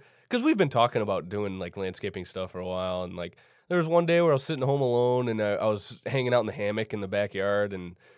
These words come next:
I was kinda looking at the weeds, and I was like, "Well, you know what? I'm gonna take care of this."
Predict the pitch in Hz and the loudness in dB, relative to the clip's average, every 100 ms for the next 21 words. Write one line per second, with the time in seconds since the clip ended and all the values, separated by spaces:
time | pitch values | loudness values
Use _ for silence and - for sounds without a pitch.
0 | _ _ _ - 123 127 - 143 143 143 | _ _ _ 0 0 2 4 4 4 4
1 | 151 143 147 156 160 147 123 120 117 110 | 2 2 0 2 2 0 0 0 0 -2
2 | 170 240 233 _ _ _ - 196 208 208 | 2 4 2 _ _ _ 0 4 8 6
3 | - 185 175 156 131 120 104 95 98 | 4 2 4 4 4 4 2 2 -2